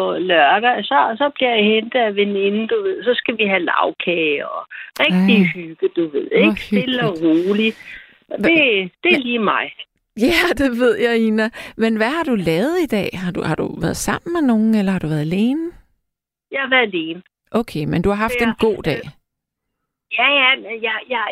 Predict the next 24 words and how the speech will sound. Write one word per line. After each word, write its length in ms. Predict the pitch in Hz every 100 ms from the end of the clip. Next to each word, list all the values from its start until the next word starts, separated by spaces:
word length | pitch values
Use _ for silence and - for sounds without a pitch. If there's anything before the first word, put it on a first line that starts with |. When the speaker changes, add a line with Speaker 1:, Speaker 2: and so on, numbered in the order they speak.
| 262
Speaker 1:
jeg, 160 | 262 - -
jeg, 280 | 208 254 247 - - -
jeg 120 | -
elsker 380 | 269 285 - -
jo 80 | 269
mit 160 | 247 240
eget 260 | 233 277
selskab. 640 | 262 247 269 - 269 233 -
Jeg 140 | 240
kan 100 | 247
ikke 100 | 277 -
gøre 160 | 269 -
for 160 | 233
det. 160 | 226 233 - -
Speaker 2:
Jeg, 160 | 294 180 330 -
jamen, 180 | 170 156
jeg 120 | 160
kender 300 | - 160 170
det. 160 | 185 196 - -
Det 80 | 170
er 140 | 165
dejligt, 340 | 151 160 208
ikke? 320 | 254 311 -
Speaker 1:
<laughs> 80 | -